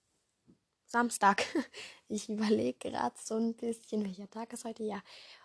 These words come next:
heute ist Samstag und ich liege auch jetzt gerade noch in meinem Bett, weil ich irgendwie total schlapp bin. Und ja, nach dem Essen hab ich leider mal,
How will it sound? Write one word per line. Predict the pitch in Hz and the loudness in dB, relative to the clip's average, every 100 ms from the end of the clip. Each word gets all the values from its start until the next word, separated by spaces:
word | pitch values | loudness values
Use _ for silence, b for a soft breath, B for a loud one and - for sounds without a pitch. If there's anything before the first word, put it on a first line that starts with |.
| B | B
heute | - | -8
ist | 190 | -4
Samstag | 214 240 - - 220 - | -2 -2 0 0 0 -2
und | 190 202 - | -2 0 -2
ich | - - | -4 -2
liege | 233 226 - | -2 0 0
auch | |
jetzt | 214 226 - - | 2 0 -2 -4
gerade | 226 214 214 B B B B B B B B | 0 0 -2 B B B B B B B B
noch | - 226 | -2 0
in | 226 208 | 2 2
meinem | 202 196 - | 0 -2 -4
Bett, | - 254 - - | 0 0 -2 -4
weil | - - | 0 0
ich | - - | -4 -4
irgendwie | 226 220 208 | -4 0 -2
total | - - 196 | -2 0 2
schlapp | - 226 247 - | 4 4 4 4
bin. | 233 220 214 214 | 4 4 4 0
Und | - 185 190 - B B B _ | -4 -6 -6 -8 B B B _
ja, | - 180 B B B B B B | -14 -10 B B B B B B
nach | 208 196 | -6 -4
dem | - 202 | -2 -2
Essen | - - 208 | -2 -2 -4
hab | - | -4
ich | 202 | -2
leider | 202 196 | 0 2
mal, | 190 | 0